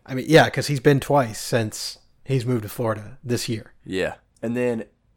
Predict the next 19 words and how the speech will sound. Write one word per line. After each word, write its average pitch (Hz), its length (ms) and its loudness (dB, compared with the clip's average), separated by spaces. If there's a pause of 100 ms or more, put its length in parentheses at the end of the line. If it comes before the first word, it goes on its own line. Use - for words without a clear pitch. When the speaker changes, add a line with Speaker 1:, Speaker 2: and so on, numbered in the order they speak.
Speaker 2:
you 160 140 -6
know, 160 160 0
the 127 100 -4
gold, 165 540 0 (180)
the 110 160 -8
big 196 240 0
kicker 185 260 -2
on 135 80 -2
the 104 60 -4
gold, 113 320 0
you 101 100 -4
get 104 140 -2
the - 60 -16
photo 107 300 -2
pass. 65 340 -8
I 104 100 4
don't 127 140 2
know 110 80 2
that, 98 200 -4